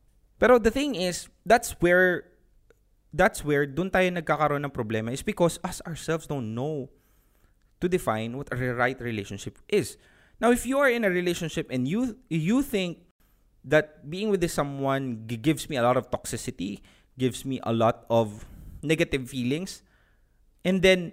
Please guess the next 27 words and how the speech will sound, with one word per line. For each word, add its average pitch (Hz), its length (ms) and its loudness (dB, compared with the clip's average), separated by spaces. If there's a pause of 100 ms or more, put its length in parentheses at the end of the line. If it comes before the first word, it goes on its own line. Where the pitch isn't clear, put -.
if 165 160 0
that's 180 240 6
your 175 220 2
own 185 200 4
definition 160 540 0
of 107 160 -4
relationship, 110 500 -2
then 220 220 0
you'd 220 140 0
allow 175 200 6
yourself - 380 -2
to 165 100 -2
be 196 200 -8
in 208 120 -4
one. 285 240 -2 (1040)
Then 156 120 -2
somehow, 214 420 -2
it's - 180 -8
your 196 120 2
fault. - 360 -6
Kasi 208 240 -2
mali 202 240 0
ang 220 120 -2
definition 208 460 -4
mo 202 100 -10
ng 202 180 -8
relationship. 254 680 -8